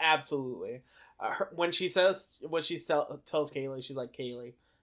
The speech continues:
tell me more about the woman in his office." Like, there's so much venom in it. Yeah, it's just so good.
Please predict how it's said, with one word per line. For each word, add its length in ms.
tell 160
me 140
more 240
about 240
the 80
woman 340
in 120
his 140
office." 480
Like, 160
there's 220
so 300
much 220
venom 360
in 140
it. 140
Yeah, 260
it's 160
just 220
so 100
good. 320